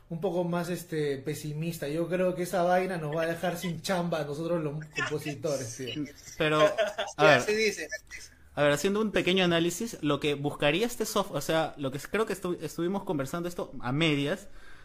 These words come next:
Speaker 2: antes, este, no sobre el tema, pero con Tochi estábamos hablando sobre que los músicos, los compositores tienden a recurrir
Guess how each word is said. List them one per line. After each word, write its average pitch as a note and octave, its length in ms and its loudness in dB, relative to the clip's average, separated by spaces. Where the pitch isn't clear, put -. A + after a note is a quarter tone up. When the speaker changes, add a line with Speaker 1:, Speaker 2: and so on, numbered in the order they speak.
Speaker 2:
antes, C#3+ 340 0
este, C3 280 -4
no E3 220 6
sobre D#3+ 240 2
el - 80 2
tema, B2+ 380 2
pero A#2+ 400 2
con B2+ 140 0
Tochi D#3+ 220 -2
estábamos D#3+ 420 0
hablando C3+ 380 0
sobre A#2+ 340 -2
que A2+ 260 -6
los C#3 160 0
músicos, F#3+ 480 0
los F#3+ 100 -4
compositores D3+ 800 -2
tienden E3 420 0
a C3 120 -2
recurrir C3 720 -2